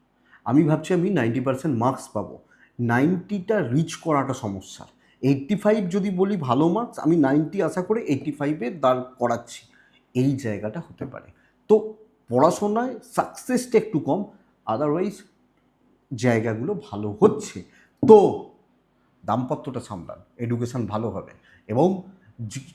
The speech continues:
কেউ যদি নতুন এডুকেশন স্টার্ট করতে চান, কোনো স্ট্রিম চুজ করতে চান, নতুন কোনো স্ট্রিম নিয়ে এগোতে চান,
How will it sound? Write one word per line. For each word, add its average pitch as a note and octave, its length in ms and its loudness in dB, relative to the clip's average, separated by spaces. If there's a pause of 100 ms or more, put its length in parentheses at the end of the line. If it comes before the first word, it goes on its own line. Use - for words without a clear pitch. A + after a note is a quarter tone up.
কেউ D3+ 180 4
যদি D3 180 0
নতুন B2+ 300 0
এডুকেশন D3+ 420 -2
স্টার্ট - 300 -4
করতে C3+ 220 -8
চান, C3 240 -6
কোনো B2 200 -2
স্ট্রিম C#3 500 2
চুজ D3+ 240 -2
করতে C3 340 -6
চান, B2 240 0
নতুন B2+ 220 -2
কোনো B2 220 -2
স্ট্রিম C3 320 -4
নিয়ে B2+ 200 2
এগোতে D3 280 2
চান, F3 200 -6